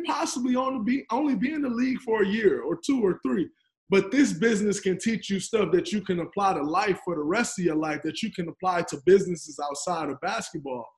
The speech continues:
And I think it's important for those young guys to really take this time and learn that business. So coming out of this thing, you're much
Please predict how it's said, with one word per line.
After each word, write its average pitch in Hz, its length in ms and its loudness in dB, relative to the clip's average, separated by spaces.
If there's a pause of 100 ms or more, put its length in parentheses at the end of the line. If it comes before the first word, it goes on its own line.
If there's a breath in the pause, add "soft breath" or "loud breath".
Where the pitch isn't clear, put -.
(280 soft breath)
And 160 120 -4
I 170 120 -2
think 208 240 0
it's 185 200 6
important 190 480 0
for 170 100 -2
those 170 320 0
young 180 220 -2
guys 175 280 -4
to 151 120 -6
really 165 320 4
take 175 300 -2
this 151 180 -4
time 165 340 -6
and 135 140 -6
learn 160 280 -2
that 139 240 -4
business. 160 520 -6 (140)
So 160 220 -2
coming 208 380 -2
out 196 200 0
of 190 80 4
this 202 220 2
thing, 214 260 0
you're 175 180 4
much 175 300 0